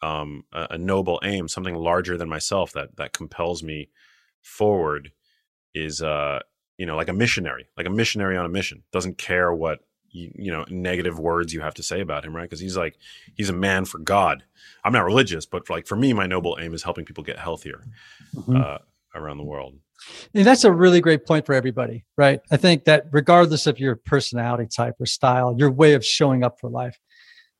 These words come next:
Speaker 2: uh, you need, uh, purpose, right? You, you need a sense of that, which you, the noble aim, right? Uh, and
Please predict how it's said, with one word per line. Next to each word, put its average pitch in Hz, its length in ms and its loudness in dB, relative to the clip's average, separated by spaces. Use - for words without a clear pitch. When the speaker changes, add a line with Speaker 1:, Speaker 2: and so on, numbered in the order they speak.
Speaker 2:
uh, 139 360 6
you 170 240 4
need, 170 640 4
uh, 143 460 2
purpose, - 600 2
right? 151 220 6
You, 170 240 4
you 180 160 6
need 185 200 6
a 180 80 8
sense 175 460 2
of 147 320 2
that, 143 220 2
which - 180 -6
you, 127 60 -16
the 127 100 0
noble 139 400 4
aim, 120 300 0
right? 135 240 0
Uh, 131 380 6
and 151 480 6